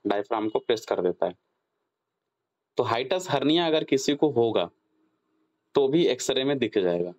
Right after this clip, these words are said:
तो आपको जो है यहाँ पे क्या है, इस जगह पे मीडियास्टिनम है यानी कि कार्डियक शैडो दिखेगी, तो आपको यहाँ पे क्या दिखेगी? ब्लैक दिखेगा, एक काला सा आपको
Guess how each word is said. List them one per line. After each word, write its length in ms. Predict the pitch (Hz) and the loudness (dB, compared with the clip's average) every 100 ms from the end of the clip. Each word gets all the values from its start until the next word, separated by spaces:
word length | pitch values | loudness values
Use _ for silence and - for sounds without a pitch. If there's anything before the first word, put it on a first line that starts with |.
| _ _ _ _ - | _ _ _ _ -4
तो 60 | 143 | -2
आपको 360 | 151 147 - 190 | -2 -2 0 0
जो 160 | 185 170 | 2 2
है 160 | 180 160 | 0 0
यहाँ 220 | 143 160 | 0 0
पे 120 | 165 | -2
क्या 180 | 160 156 | 0 0
है, 160 | 165 185 - _ _ _ - | 0 -4 -6 _ _ _ -2
इस 120 | 135 | 0
जगह 260 | 131 139 143 143 | 0 0 0 0
पे 140 | 190 - _ _ _ _ _ - | -2 -4 _ _ _ _ _ -2
मीडियास्टिनम 680 | 120 123 135 135 - 156 160 | 0 2 2 0 0 0 2
है 100 | 165 | 2
यानी 260 | 135 127 131 | 2 0 0
कि 100 | 131 | 0
कार्डियक 400 | 110 107 127 131 | 0 0 -2 0
शैडो 280 | 113 113 | -2 0
दिखेगी, 420 | 120 110 107 104 147 _ _ _ _ _ - | 0 0 0 0 -2 _ _ _ _ _ -6
तो 60 | 165 | -4
आपको 400 | 147 143 - 185 | -2 -4 -2 -2
यहाँ 260 | 160 156 | 0 0
पे 120 | 156 151 | -2 0
क्या 160 | 156 | 0
दिखेगी? 460 | 147 143 160 156 190 - _ _ _ _ _ - | -2 0 0 0 -2 -6 _ _ _ _ _ -10
ब्लैक 360 | 107 131 135 120 | -4 -2 -2 -2
दिखेगा, 420 | 104 - 90 90 - _ | -4 0 0 0 -4 _
एक 180 | 110 - _ - | -4 -4 _ -6
काला 240 | 113 120 | -2 -2
सा 160 | 120 143 | -2 -2
आपको 420 | - 104 - | -2 -4 -2